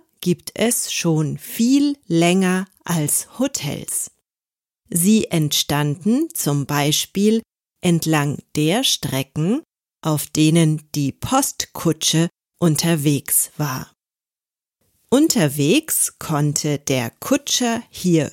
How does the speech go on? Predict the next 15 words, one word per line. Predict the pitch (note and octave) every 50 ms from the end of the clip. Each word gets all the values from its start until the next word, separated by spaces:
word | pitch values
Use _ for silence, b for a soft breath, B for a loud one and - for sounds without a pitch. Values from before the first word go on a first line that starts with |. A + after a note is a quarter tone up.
| _ _
übernachten | F3 F3+ D#3 D#3+ D3 C3+ C3 C3 B2 A2+ - - - - _ E3+ F3+ A3 D4 F4 - _ _ _ _ _ _ _ _ _
und | - F3+ E3+ D#3+ D3 - - - - -
die | D#3 D3+ D3+
Pferde | - - - - E3+ E3 D#3 D#3 D3 C#3 C#3 C#3+ C#3 - - _
austauschen | - - D#3 C3+ C#3+ C3+ - - - - D#3+ D3 D3 D#3 D#3+ - - G3+ G#3 G#3+ A#3 - - _ _ _ _ _ _ _ -
oder | A#3+ B3 A#3+ G3 F3+ D#3+ D3+ D#3+ - _ _
pausieren | - - - D#3 D3+ D3+ D3+ C3 C#3+ E3+ G3 G#3+ F#3 D#3 C3 C3+ C3 - _ _ _ -
lassen. | D3+ D3+ C#3+ C#3 D3+ - - - - - - - _ _ _ _ _ _ _ _ _ _ _ _ _ _ _ _ _ _ _ _ _ _ _ _ _ _ _ _ _ _ _ _ _ _ _ _ _ _ _ _ _
In | F#3 F3+ E3+ E3 D3+
vielen | C#3 - - - A3 B3 C#4+ D#4 D#4 D#4 D#4 D#4+ D#4 -
kleinen | - - D#3+ C#3+ C#3 C#3+ D3 D#3+ F3 F3 E3 D3+ D3+ C#3 -
Gemeinden | - D3+ C#3 C3 C3+ D3+ D#3 E3+ G3+ A3 A#3 A3+ A#3 A#3 A#3+ A#3+ A#3+ B B B B B B B
auf | - E3+ D#3+ C#3+ - -
dem | - - D#3 C#3+ C#3
Land | C#3+ C3+ C#3+ C#3+ C#3+ D#3 G3 C4 D#4 - -